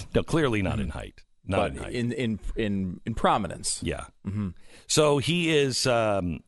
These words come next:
Speaker 1: uh, he, he was on some sort of a podcast with some singer that's, what? Do you know who this singer is?
Speaker 2: I,
Speaker 1: Anyway.
Speaker 2: I do not know.
Speaker 1: Okay, he's some singer,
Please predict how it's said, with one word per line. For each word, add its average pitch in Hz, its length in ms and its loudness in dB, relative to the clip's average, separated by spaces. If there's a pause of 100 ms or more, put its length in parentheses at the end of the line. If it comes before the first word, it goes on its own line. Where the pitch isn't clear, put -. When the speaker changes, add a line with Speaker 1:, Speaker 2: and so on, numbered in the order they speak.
(140)
Speaker 1:
uh, 57 520 -4 (220)
he, 139 420 -2
he 120 260 -2
was 120 400 -2 (180)
on 143 300 2
some 135 240 0
sort 120 220 0
of 95 80 -4
a 90 60 -6
podcast 110 840 0 (540)
with 107 580 0
some 131 320 0
singer 120 540 2
that's, - 500 -4
what? 67 260 -4 (160)
Do 110 80 0
you 143 60 2
know 143 220 4
who 135 80 0
this 117 180 -4
singer 107 320 -2
is? 87 380 -4 (1300)
Speaker 2:
I, 113 80 2
Speaker 1:
Anyway. 117 220 0 (100)
Speaker 2:
I 123 160 2
do 147 200 2
not 135 380 0
know. 101 140 0
Speaker 1:
Okay, 82 200 0
he's 127 240 2
some 156 240 4
singer, 127 400 2